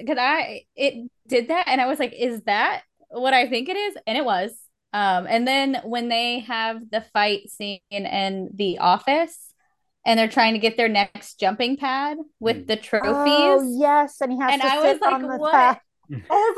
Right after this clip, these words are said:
Speaker 1: like, "What is happening?" It was like, I was like, I was like, "This has to be one of those movies where they're like, 'We're gonna give it best movie.'"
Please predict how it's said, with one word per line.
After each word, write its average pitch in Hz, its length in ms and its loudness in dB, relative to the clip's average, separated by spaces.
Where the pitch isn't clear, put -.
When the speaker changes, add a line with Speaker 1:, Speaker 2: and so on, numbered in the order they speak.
Speaker 1:
like, 359 80 -2
"What 359 240 4
is 440 160 2
happening?" 320 840 0
It 285 160 -2
was 339 160 -4
like, 359 280 -6
I 262 140 0
was 311 140 -4
like, 330 220 -8
I 294 60 2
was 339 80 0
like, 277 100 -4
"This 320 120 -2
has 320 300 -2
to 381 60 0
be 370 120 0
one 277 140 0
of 240 40 -2
those 233 180 0
movies 247 440 -4
where 226 140 0
they're 220 120 0
like, 196 260 -2
'We're 240 100 0
gonna 285 240 0
give 247 160 0
it 226 140 -4
best 220 280 -4
movie.'" 262 600 -4